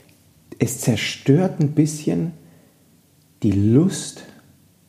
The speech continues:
an den Dingen, die in der Realität vorherrschen. So wie Zigarettenrauchen den Geschmack von Essen minimiert.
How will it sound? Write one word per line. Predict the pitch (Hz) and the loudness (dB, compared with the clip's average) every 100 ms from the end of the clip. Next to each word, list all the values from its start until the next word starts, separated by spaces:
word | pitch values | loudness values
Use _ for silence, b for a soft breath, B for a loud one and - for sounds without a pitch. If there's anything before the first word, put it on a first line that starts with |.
| _ _ | _ _
an | - 110 | -2 0
den | 110 113 | 2 2
Dingen, | - 131 151 139 | 4 4 4 4
die | 120 110 | 4 2
in | 117 | 2
der | 113 | 2
Realität | 107 104 98 98 - 107 107 | 2 2 2 0 -2 -4 -4
vorherrschen. | - - 107 101 101 90 - 98 - B B B | -8 0 0 0 -2 -4 -6 -12 -12 B B B
So | - 147 | 0 2
wie | 208 | 2
Zigarettenrauchen | 185 135 110 160 - 139 98 98 98 135 214 - - - _ _ _ _ _ _ - | 4 4 4 2 2 0 2 2 0 -2 -2 -6 -18 -20 _ _ _ _ _ _ 0
den | 107 | 2
Geschmack | 104 101 - 123 - | 2 0 2 2 0
von | - 120 - | -2 -2 0
Essen | 143 143 117 | -2 0 0
minimiert. | 95 92 90 90 87 | 0 0 0 -2 -6